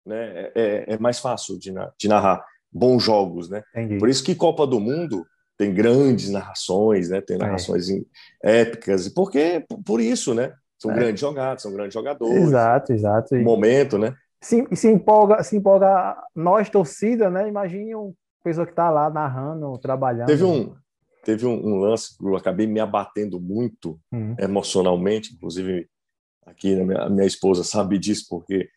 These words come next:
Speaker 1: isso me, me mexeu muito comigo, que obviamente de-, deve, você deve ter visto, muita gente que deve estar acompanhando a gente deve ter visto também, que foi a, a minha falha de, de voz no gol do Kelvin.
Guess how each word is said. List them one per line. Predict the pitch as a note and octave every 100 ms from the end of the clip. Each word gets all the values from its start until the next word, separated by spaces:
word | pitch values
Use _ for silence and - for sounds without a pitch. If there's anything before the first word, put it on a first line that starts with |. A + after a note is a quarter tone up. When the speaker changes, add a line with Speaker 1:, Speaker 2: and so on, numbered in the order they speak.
| _ _
Speaker 1:
isso | - -
me, | G#2+ G2+
me | F#2 F#2 F#2+
mexeu | G2 F#2+ G2+
muito | G#2+ A2
comigo, | - G2+ B2 - _ _
que | -
obviamente | A2+ G2 G2 G2+ G2+
de-, | G#2+ G2
deve, | F#2 G2 -
você | G2+ F#2+ F2+
deve | F#2+ F#2+ -
ter | G2
visto, | E2+ F#2+ - F#2
muita | F2+ F2+
gente | F2+ E2+
que | - -
deve | F2 F2
estar | -
acompanhando | F2 F2+ E2+ F2+
a | E2+
gente | F2+ - _ _ _ _
deve | - G2
ter | - G#2+
visto | F#2+ G#2
também, | G#2 G2 - - _ _
que | _ A2+
foi | - A#2 B2 -
a, | - A2+ G#2+ G#2 -
a |
minha | A2+ A#2+
falha | - A2+ B2+ C3+ C#3+ D#3 _ -
de, | F2+ G#2 G2+
de | A2+
voz | F#2 G2+ G2+ A2+
no | A2+ A2+
gol | F#2+ G2+
do | G2+ A#2+
Kelvin. | - G2+ G2 A2+ E2+